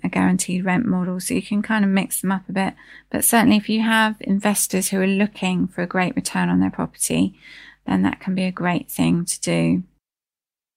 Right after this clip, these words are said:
And so get them going with S A in their property, 'cause it keeps it in amazing condition as well. So that's another one of the huge benefits. You know, guests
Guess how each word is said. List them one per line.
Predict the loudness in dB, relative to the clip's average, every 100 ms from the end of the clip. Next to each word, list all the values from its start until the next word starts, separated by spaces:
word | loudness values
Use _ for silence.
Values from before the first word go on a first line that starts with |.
| _ _ _ _ -6
And | -4 -4
so | -4 -4 -4
get | -4 -4
them | -2 -2
going | -2 -4 -4 -8 _ -20 -20 _ _
with | -4 -2 -4 -6
S | -6 -2 0
A | 0 0 0
in | -2
their | -2
property, | -4 -6 -6 -6
'cause | -4 -4
it | -6 -6
keeps | -4 0 0 -2 0
it |
in | 2
amazing | 2 2 2 2 2 0 0
condition | 0 0 0 0 0 -2
as | -2
well. | 2 2 2
So | -2 -4
that's | -4 -4 0
another | 2 2 2
one | 0 0
of | 0
the | -2
huge | -4 0 0 0 0
benefits. | 0 0 -2 -4 -4 -8 -12 -20 -20 -20 _
You | 2
know, | 4 2 -2 _ -2
guests | 0 0 -2 -6